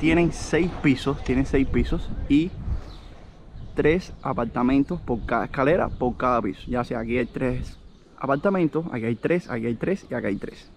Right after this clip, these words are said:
¿Qué sucede? Que el apartamento que está en el medio no tiene balcón, son los llamados afectados.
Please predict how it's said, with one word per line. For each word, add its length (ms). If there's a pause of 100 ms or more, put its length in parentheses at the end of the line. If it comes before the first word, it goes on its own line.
¿Qué 100
sucede? 380
Que 140
el 60
apartamento 560
que 60
está 160
en 80
el 60
medio 440
no 280
tiene 420
balcón, 640
son 220
los 120
llamados 500
afectados. 760